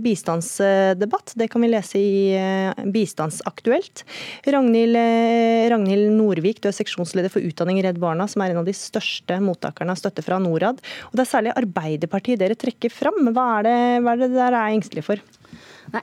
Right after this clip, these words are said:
Speaker 2: det vi i Redd Barna er bekymret for, det er at man nå skal blande korta, og at man skal fremstille Riksrevisjonens rapport som noe den ikke er.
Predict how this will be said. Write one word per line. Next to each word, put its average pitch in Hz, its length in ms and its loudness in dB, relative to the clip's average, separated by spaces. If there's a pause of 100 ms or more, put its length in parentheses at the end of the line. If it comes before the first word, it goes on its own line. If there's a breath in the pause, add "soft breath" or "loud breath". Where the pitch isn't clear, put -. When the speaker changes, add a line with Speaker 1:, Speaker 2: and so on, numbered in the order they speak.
Speaker 2:
det 302 240 2
vi 285 140 6
i 247 40 4
Redd 226 160 0
Barna 208 240 0
er 165 60 -2
bekymret 190 420 0
for, 330 200 0 (180)
det 233 300 0
er 214 80 2
at 185 100 -6
man 190 100 0
nå 220 80 0
skal 202 140 -4
blande 180 400 0
korta, - 420 -4 (140)
og 196 80 0
at 196 80 -2
man 196 100 0
skal 196 140 -6
fremstille 185 640 -2
Riksrevisjonens 160 640 -4
rapport 180 400 -8
som 165 160 -2
noe 175 80 -4
den 196 160 -4
ikke - 240 -4
er. 311 160 0